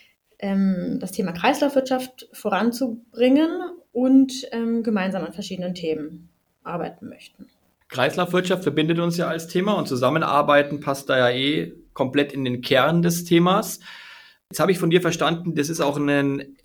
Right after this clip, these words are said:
Speaker 2: neuer Versuch für ein B D I, was anzuschieben.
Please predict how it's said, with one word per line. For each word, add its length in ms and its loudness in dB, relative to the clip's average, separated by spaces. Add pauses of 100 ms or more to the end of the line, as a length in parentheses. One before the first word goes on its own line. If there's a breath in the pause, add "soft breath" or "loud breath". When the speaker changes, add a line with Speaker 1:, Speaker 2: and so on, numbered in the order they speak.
(100)
Speaker 2:
neuer 320 4
Versuch 400 0
für 560 4
ein 320 -4
B 160 2
D 80 2
I, 540 4 (160)
was 200 -2
anzuschieben. 760 -4